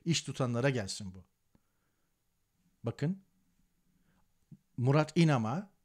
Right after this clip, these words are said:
kim olduğunu bilmem, tanımam. Dün değil evvelki gün, "Ya işte o Cumhuriyet Gazetesi yargılanıyor ama bunu yargılayanlar hakkında fetö'den işlem yapılan şeyler, yargı mensupları falan, böyle bir şey olabilir mi? Siz hala fetö usulü iş tutuyorsunuz."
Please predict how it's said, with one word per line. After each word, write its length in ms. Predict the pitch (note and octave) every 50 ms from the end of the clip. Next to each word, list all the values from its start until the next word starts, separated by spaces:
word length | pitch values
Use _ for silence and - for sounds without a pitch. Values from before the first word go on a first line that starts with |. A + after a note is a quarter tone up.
| _ _ _ _ _ _ _ _ _
kim 140 | - C#4+ C#4
olduğunu 280 | A#3+ F#3 D3+ E3+ E3 E3
bilmem, 260 | D#3 B2+ C3 D#3 G3
tanımam. 440 | F#3+ G3 G3 F#3+ F3+ C3+ G#2+ F#2+ - _ _ _ -
Dün 180 | D#3 E3+ E3+
değil 120 | E3 E3+ D#3
evvelki 420 | C#3 C3+ C#3+ C#3+ C#3 C#3 - D#3+
gün, 240 | A2+ B2 E3 A3 - - _ _ _ _ _ _ _ _ -
"Ya 240 | F3 G3 A3 A3+
işte 260 | A3+ G#3+ F#3+ - - G#3+
o 320 | G#3 G#3+ A3 G#3+ G3 - - - - - - _
Cumhuriyet 460 | - E3 F#3 G3 A3 A3+ A#3 G#3+ A3 -
Gazetesi 420 | G#3+ G3+ G3 - G#3 F#3+ - G#3
yargılanıyor 580 | G3+ G3 G3 F#3+ G#3 G#3 G#3 G#3+ A#3 B3+ B3 A#3+
ama 300 | A3+ G3+ F#3+ E3+ D#3+ F#3
bunu 180 | A3+ A3+ A3+
yargılayanlar 760 | G#3+ G#3 G3+ G3+ G3 F#3+ G3 F#3+ G3 G3 G3 G3 G#3 A3+ A#3+ A#3
hakkında 440 | F#3+ G3 G3+ G3+ - G#3+ A3 A3+ G3+
fetö'den 400 | G3+ A3 G3+ G3+ G#3 G3 G#3 G#3
işlem 320 | G3+ - - A3 G#3+ G#3
yapılan 440 | G3 F#3+ G3 F#3 G#3 A3+ A3+ A3 - - - - - - _ -
şeyler, 680 | - - G#3 G#3+ G#3+ G#3 F#3+ D#3+ - - - _ _ _ _ _ _ _ _ _ _ _ _ _ _ - _ _ -
yargı 320 | D3 D#3+ F#3 G3 F#3 A3
mensupları 540 | G#3+ G3+ E3+ C#3+ - - - - C3 B2 B2
falan, 300 | - C3+ B2+ B2 B2 D3
böyle 260 | F#3+ G3+ G3+ G3 F#3
bir 60 | F3
şey 140 | D#3+ - A3
olabilir 440 | G#3 F#3+ F3+ F#3 F3 F3+ F3+ G3 F3
mi? 140 | C3+ B2 A#2+
Siz 240 | - F#3+ F3+ - F#3
hala 340 | G3+ G3+ F#3+ F3+ F#3 F#3
fetö 360 | F#3 - G3 F#3 F#3+ F#3 E3+ F3
usulü 360 | E3+ D3+ - E3 D#3+ F3+ A3
iş 100 | G3+ -
tutuyorsunuz." 680 | - D#3+ - - A#2+ A2 - - G2+ G2+ F#2 - -